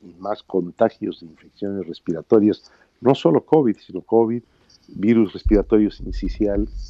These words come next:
gripe estacional, para, eh, retirar entonces en ese momento la, la mascarilla en los transportes públicos.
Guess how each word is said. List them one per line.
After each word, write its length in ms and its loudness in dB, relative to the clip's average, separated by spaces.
gripe 420 0
estacional, 680 -6
para, 380 4
eh, 400 -2
retirar 540 4
entonces 640 -4
en 140 -6
ese 180 -6
momento 500 -10
la, 440 -16
la 120 -14
mascarilla 680 -2
en 100 -8
los 160 -14
transportes 540 -6
públicos. 580 -6